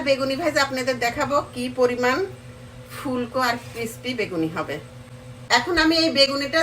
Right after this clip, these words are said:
যে স্লাইসে করে বেগুনি ভাজবো, কেটে লবণ পানিতে দুই তিন মিনিটের জন্য রেখে পানি ঝরায় তারপর ভাজবো। দেখেন আমার বেগুনিগুলা কত সুন্দর ফুলকো হচ্ছে এবং খাইতে যে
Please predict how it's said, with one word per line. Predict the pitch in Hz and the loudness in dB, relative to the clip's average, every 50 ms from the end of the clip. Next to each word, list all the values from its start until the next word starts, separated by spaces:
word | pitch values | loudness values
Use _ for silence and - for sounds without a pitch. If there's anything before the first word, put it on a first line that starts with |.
| 269 262 | 2 4
যে | 262 254 262 269 269 - - | 4 6 8 8 6 4 2
স্লাইসে | - 254 247 254 269 320 - - 302 294 294 | -4 -4 -2 -2 -2 -2 -2 -2 0 2 4
করে | 277 262 277 277 254 | 4 6 6 4 4
বেগুনি | 247 226 240 247 262 262 302 | 2 2 2 0 -2 -2 -2
ভাজবো, | 269 220 226 240 254 302 311 - | -2 -2 -2 -2 -2 -4 -2 0
কেটে | 247 233 233 240 262 269 277 247 | 2 2 2 4 2 2 4 4
লবণ | 208 202 220 214 214 - | 4 2 2 0 -2 -2
পানিতে | 208 208 226 240 233 262 269 294 349 359 - - - - - - - - - - - - - - - - - - 190 202 | -2 -2 -2 -2 0 2 2 4 2 2 -2 -8 -16 -18 -18 -18 -18 -18 -18 -18 -18 -18 -18 -18 -18 -18 -18 -12 -6 -2
দুই | 240 240 226 - | -2 -2 0 -2
তিন | 226 214 220 | -2 0 0
মিনিটের | 226 240 240 240 247 247 240 262 | 0 0 2 2 0 0 0 0
জন্য | 262 277 277 247 214 | -2 -2 -2 -2 -2
রেখে | 208 214 214 - 311 320 381 392 - - - - - - | -2 -2 0 0 0 0 0 -2 -6 -12 -16 -16 -10 -6
পানি | - 196 202 208 214 208 - | -2 -2 0 0 -2 -2 -4
ঝরায় | 208 196 190 196 208 - - - | -4 -4 -2 -2 -2 -2 -4 -4
তারপর | - 165 165 - 160 160 - - - - - - | -6 -8 -6 -4 -4 -4 -4 -6 -8 -14 -12 -8
ভাজবো। | - 131 131 - - - - - - - - - - - - - - - - - - - - - - - - - - - - - - - - - - - - - - - - - - - - - - - 240 | -6 -6 -6 -6 -8 -12 -14 -14 -14 -16 -18 -18 -18 -18 -18 -18 -18 -18 -18 -18 -18 -18 -18 -18 -18 -18 -18 -16 -16 -14 -12 -12 -14 -14 -14 -18 -18 -18 -18 -18 -18 -16 -16 -14 -14 -12 -10 -10 -6 0 2
দেখেন | 240 254 247 - 320 285 285 | 2 2 2 2 0 2 2
আমার | 294 294 262 277 | 2 2 2 2
বেগুনিগুলা | 262 247 269 269 262 240 262 269 277 302 302 285 | 0 0 -2 -2 -4 -4 2 4 4 4 4 4
কত | 247 240 - 294 294 311 - - - - | 0 -2 -2 -2 -2 -2 -2 -4 -6 -6
সুন্দর | 254 247 262 262 247 247 226 226 240 - - - - - - - - - - - - - - | -4 -2 -2 0 0 2 4 4 4 2 0 -6 -10 -10 -10 -10 -10 -10 -10 -10 -10 -8 -6
ফুলকো | - 269 262 240 208 262 277 - | -4 -4 -2 0 4 6 6 6
হচ্ছে | - - - - 254 247 | 6 6 6 4 4 6
এবং | 254 277 269 - - | 6 4 2 0 0
খাইতে | - 262 254 262 254 - 294 285 277 | 4 4 4 4 4 4 2 4 6
যে | 285 | 8